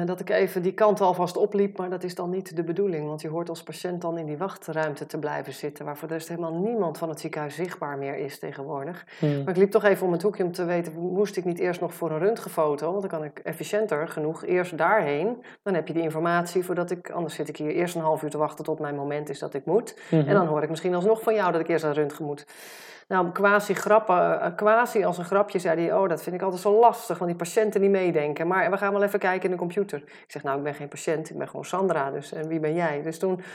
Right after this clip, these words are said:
Speaker 1: was het al wel weer een beetje, nou ja, geleveld. Toen zei hij, "Nee, we willen toch eerst even gips vervangen en dan een foto." Maar daarin merk je al die, dat spanningsveld van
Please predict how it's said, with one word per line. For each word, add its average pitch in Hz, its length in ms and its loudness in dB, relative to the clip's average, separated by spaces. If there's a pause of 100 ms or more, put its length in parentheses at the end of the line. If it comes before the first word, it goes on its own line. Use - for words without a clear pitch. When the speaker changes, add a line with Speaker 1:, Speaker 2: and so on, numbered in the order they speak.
(140)
Speaker 1:
was 185 140 2
het 180 100 4
al 190 80 6
wel 185 180 8
weer 175 160 6
een 165 120 6
beetje, 170 420 6 (580)
nou 180 220 4
ja, 139 100 2
geleveld. 156 520 2
Toen 165 80 -10
zei 165 180 2
hij, 190 100 4
"Nee, 208 100 6
we 202 80 6
willen 196 180 4
toch 196 120 -2
eerst 208 220 0
even 190 180 -4
gips 196 260 -4
vervangen 165 420 -4
en 165 120 -6
dan 165 180 0
een 151 80 -4
foto." - 540 -4 (280)
Maar 175 140 4
daarin 196 320 6
merk 196 260 6
je - 140 2
al 170 260 6
die, 170 300 2 (240)
dat 165 140 0
spanningsveld 170 840 4
van 156 440 -2